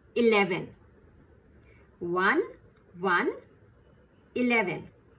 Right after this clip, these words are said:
So now let's see how this one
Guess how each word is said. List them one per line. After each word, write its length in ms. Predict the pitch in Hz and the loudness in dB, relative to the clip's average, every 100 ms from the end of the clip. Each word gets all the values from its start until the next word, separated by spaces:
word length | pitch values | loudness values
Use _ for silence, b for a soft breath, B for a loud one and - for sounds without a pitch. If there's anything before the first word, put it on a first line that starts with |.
| _ _ - - - _ _ _ _ - - - - _ | _ _ -20 -20 -20 _ _ _ _ -20 -20 -20 -20 _
So 200 | - - | -12 -4
now 180 | 254 339 | 0 2
let's 460 | 349 226 320 - - | 2 0 -4 -4 -6
see 380 | 240 233 349 - - | -6 -4 -6 -10 -6
how 340 | 240 262 208 160 | 0 0 -2 -4
this 340 | 262 403 - 277 | -4 -4 -4 -2
one 400 | 196 165 190 | 0 0 -4